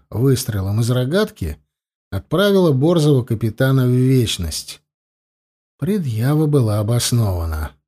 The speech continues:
и пришлось выложить родственникам погибших кругленькую сумму,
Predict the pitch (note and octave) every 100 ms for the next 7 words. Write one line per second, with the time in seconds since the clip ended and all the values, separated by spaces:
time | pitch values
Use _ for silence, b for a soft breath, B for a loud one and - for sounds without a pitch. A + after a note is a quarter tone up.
0 | - F3+ A3 G3+ D3+ - C#3+ D3+ C3+ D3
1 | D#3+ C3+ B2+ B2+ C3+ D3+ - C#3 C3+ C3
2 | A#2 A#2 A2+ F#3 - E3 D#3 - C#3+ G3
3 | A3 G3+ F#3 F3+ C#3 - C#3 C3+ B2+ A#2+
4 | A2+